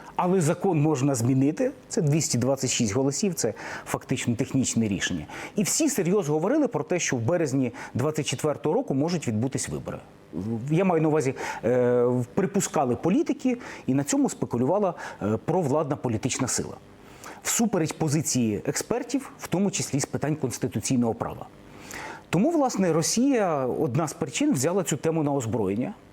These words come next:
Якщо ми граємо в вибори, припускаємо, що можуть бути, е, тоді ця тема роздувається, е, фактично по повній. Друге, тут дуже цікаво. Я думаю, що оцією темою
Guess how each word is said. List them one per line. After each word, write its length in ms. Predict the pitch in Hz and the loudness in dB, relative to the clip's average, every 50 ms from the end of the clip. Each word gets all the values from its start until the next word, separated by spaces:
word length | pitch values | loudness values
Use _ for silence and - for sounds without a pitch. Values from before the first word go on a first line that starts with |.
| - - - | -20 -8 -4
Якщо 280 | - 113 - - - 196 | -4 -2 0 0 0 2
ми 120 | 185 165 | 2 2
граємо 340 | 131 143 165 165 165 156 147 | 0 0 0 0 2 2 2
в 40 | 135 | 2
вибори, 320 | 151 160 147 135 143 139 | 2 2 2 2 0 0
припускаємо, 600 | 135 - 131 - 151 139 - - 139 127 120 117 117 | 0 -2 -2 -2 -2 -4 -2 0 0 2 2 2 2
що 140 | - - 117 | 0 0 2
можуть 300 | 113 113 107 110 101 95 | 2 2 0 0 -2 0
бути, 360 | 101 135 233 120 - 277 262 - - - - - - - - - - | 0 0 0 0 -2 -4 -4 -6 -10 -12 -12 -10 -10 -12 -12 -8 -4
е, 200 | 92 92 98 98 95 | -2 0 0 0 0
тоді 240 | - 113 98 180 233 | -2 -2 0 0 0
ця 140 | - 185 - | 0 -2 -2
тема 280 | - 143 175 180 147 | -2 -2 0 0 0
роздувається, 720 | 127 123 104 104 123 - 113 147 175 180 - - 185 175 - - - - - - - | -2 -2 -2 -2 -2 0 0 0 0 0 0 -2 -2 -2 -2 -6 -10 -10 -10 -6 -4
е, 180 | 92 104 104 104 | -2 0 0 0
фактично 520 | - - 113 - - 156 156 - - 160 | 0 -2 -4 -2 -2 -2 0 0 0 0
по 120 | - - 139 | 0 0 -2
повній. 440 | - 101 87 - - - - - - - - - - - - - - - - - - - - - | 0 0 -2 -2 -4 -10 -14 -14 -16 -20 -20 -20 -18 -14 -12 -10 -8 -6 -6 -6 -8 -10 -4 0
Друге, 600 | 110 110 92 180 226 311 359 - 269 233 - - | 2 2 4 4 4 4 4 4 2 2 2 2
тут 340 | - - - - 269 220 143 | 0 -2 0 2 2 2 4
дуже 240 | 123 190 175 180 170 | 2 2 2 2 0
цікаво. 440 | - 160 - - 95 80 - - - | 0 -2 -2 -2 -4 -4 -6 -8 -4
Я 160 | - 117 170 214 | -2 0 2 2
думаю, 260 | 254 247 226 214 185 | 2 2 2 2 2
що 240 | - - - 151 - | 0 0 0 2 2
оцією 520 | 156 143 - - 165 160 196 196 175 147 | 0 0 2 2 4 4 4 4 2 0
темою 560 | - - 240 277 285 247 190 147 127 101 - | 0 0 2 2 2 2 2 2 2 0 -2